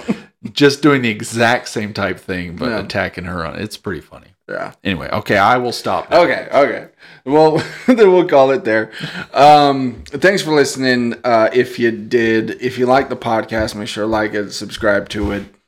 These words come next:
Speaker 1: share it around. We don't have a YouTube channel.
Speaker 2: We do
Speaker 1: So,
Speaker 2: not.
Speaker 1: sorry about that.
Speaker 2: <laughs> I don't know what we put on there.
Speaker 1: I don't know either.
Speaker 2: Maybe we could just film this.
Speaker 1: Yeah, we could
Speaker 2: Put
Speaker 1: just
Speaker 2: up a camera right
Speaker 1: Yeah.
Speaker 2: here and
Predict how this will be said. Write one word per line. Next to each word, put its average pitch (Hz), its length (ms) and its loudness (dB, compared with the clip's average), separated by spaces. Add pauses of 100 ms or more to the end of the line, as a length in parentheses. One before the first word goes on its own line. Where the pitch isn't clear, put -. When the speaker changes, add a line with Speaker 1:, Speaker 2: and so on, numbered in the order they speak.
(100)
Speaker 1:
share 107 300 -4
it 101 80 -6
around. 101 320 -4 (320)
We 185 220 2
don't 185 320 2
have 123 280 0
a 117 40 -4
YouTube 117 520 -4
channel. 135 560 0
Speaker 2:
We 131 140 -2
do 151 140 0
Speaker 1:
So, 151 100 2
Speaker 2:
not. 113 280 0
Speaker 1:
sorry 113 220 0
about 110 240 0
that. 139 380 0 (540)
Speaker 2:
<laughs> - 480 -20
I 127 40 -10
don't 175 180 -4
know 202 100 2
what 180 100 4
we 170 80 2
put 165 240 -4
on 160 240 -6
there. 90 200 -6
Speaker 1:
I 95 120 -6
don't 113 180 -8
know 107 200 -8
either. 110 400 -8 (160)
Speaker 2:
Maybe 127 220 -6
we 117 40 -6
could 117 80 -10
just 117 320 -6
film 123 440 -4
this. 110 500 -2 (100)
Speaker 1:
Yeah, 156 140 0
we 156 100 0
could 202 120 2
Speaker 2:
Put 220 80 4
Speaker 1:
just 147 120 2
Speaker 2:
up 117 60 -6
a - 20 -14
camera 131 400 0
right 107 220 2
Speaker 1:
Yeah. - 140 -4
Speaker 2:
here 113 300 4
and 98 160 -10